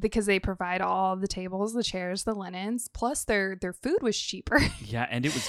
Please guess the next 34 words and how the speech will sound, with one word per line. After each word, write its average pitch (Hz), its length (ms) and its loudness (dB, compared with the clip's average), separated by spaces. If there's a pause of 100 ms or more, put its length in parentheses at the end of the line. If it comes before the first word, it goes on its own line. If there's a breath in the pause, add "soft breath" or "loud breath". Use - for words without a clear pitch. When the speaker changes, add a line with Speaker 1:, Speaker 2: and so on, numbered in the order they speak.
Speaker 2:
good. 127 260 4
We - 100 2
Speaker 1:
And 381 100 12
it 415 60 12
was 440 180 12
Speaker 2:
had 240 60 -2
Speaker 1:
good. 466 600 8
So, 349 720 12
Speaker 2:
Mm, - 160 -12
Speaker 1:
and 247 200 12
the 320 100 12
only 311 220 12
Speaker 2:
mm. - 20 6
Speaker 1:
downside 269 300 8
was, 220 240 6
like, 208 260 8
they 226 140 8
have, 220 320 8
like, 214 160 8
specific, - 500 0
I 202 80 8
don't 214 100 4
know 208 60 4
if 196 100 0
it's 196 140 0
still 196 220 2
this 208 200 2
way, 247 120 4
but 220 120 -2
they 202 80 4
had 190 200 0
specific 202 520 -2
tasting 202 520 -4
times. 226 640 0